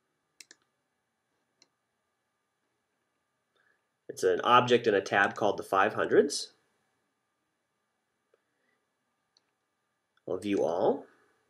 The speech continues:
And you'll see where I've been able to import a number of records, five hundred to be exact.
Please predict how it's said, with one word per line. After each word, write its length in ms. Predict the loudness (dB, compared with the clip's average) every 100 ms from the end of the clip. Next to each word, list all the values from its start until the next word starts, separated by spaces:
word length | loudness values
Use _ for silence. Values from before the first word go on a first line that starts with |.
| _ _ _ _ _ _ _ _ _ _ _ _ _ _ _ _ _ _ -2
And 100 | 2
you'll 100 | 2
see 180 | 6 8
where 160 | 10
I've 180 | 10 8
been 140 | 8 8
able 200 | 6 4
to 120 | 2
import 300 | 2 6 6
a 40 |
number 240 | 6 6 4
of 100 | 6
records, 420 | 4 2 -4 -2
five 280 | 4 4 6
hundred 280 | 2 2 0
to 80 |
be 100 | -4
exact. 520 | -6 -4 -6 -6 -10